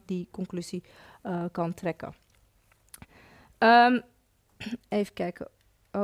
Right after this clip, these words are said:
dan ga ik terug. Dat is niet de bedoeling. Eh, even voor het gemak, hè. Eh, nou, ik zie dat die lijnen vers-, eh, verschoven zijn, maar je moet bij G O, G T K, dat is het punt waar je het break-even punten kan bepalen. Ehm, <clears throat>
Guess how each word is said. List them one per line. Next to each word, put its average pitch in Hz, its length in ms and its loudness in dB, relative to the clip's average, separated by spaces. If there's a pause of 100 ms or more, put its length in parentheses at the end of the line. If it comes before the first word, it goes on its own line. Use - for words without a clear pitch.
dan 196 80 -8
ga - 100 -14
ik 196 120 -12
terug. 226 280 -4
Dat - 120 -8
is - 100 -18
niet - 100 -20
de - 80 -12
bedoeling. 196 320 -6 (920)
Eh, 233 340 10
even 262 240 6
voor 269 120 4
het 262 100 2
gemak, 254 320 4
hè. 262 220 8
Eh, 226 520 6
nou, 220 140 4
ik 202 120 -4
zie 247 140 -2
dat 233 120 4
die 233 100 2
lijnen 226 340 6
vers-, - 260 -10
eh, 202 380 2
verschoven 220 640 -2
zijn, 240 320 4
maar 214 180 4
je 202 100 0
moet 214 200 2
bij 196 140 0
G 240 360 2
O, 185 200 2
G - 120 -6
T 202 340 0
K, - 60 -10 (380)
dat - 140 0
is - 60 -16
het - 160 -12
punt 196 260 2
waar 185 220 2 (440)
je - 100 -6
het 175 80 -8
break-even 220 520 0
punten 220 260 0
kan 208 180 2
bepalen. 180 640 0 (380)
Ehm, 185 640 -6 (200)
<clears throat> 202 220 6